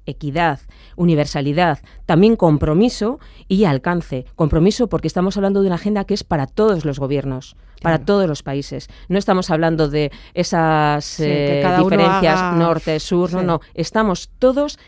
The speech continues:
Speaker 1: en el mismo barco y eso es fundamental. O avanzamos todos o no.
Speaker 2: O se acabó.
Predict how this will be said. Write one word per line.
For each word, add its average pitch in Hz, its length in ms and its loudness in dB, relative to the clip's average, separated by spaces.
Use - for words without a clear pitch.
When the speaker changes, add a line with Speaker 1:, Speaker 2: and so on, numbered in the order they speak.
Speaker 1:
en 165 100 -4
el 156 100 0
mismo 156 280 -4
barco 143 300 -6
y 165 60 -4
eso 196 140 -4
es - 160 -8
fundamental. 139 680 -6
O 165 80 -2
avanzamos 180 480 -2
todos 233 380 -2
o 143 100 -4
no. 123 200 -4
Speaker 2:
O 143 100 -10
se 135 100 -12
acabó. 123 360 -14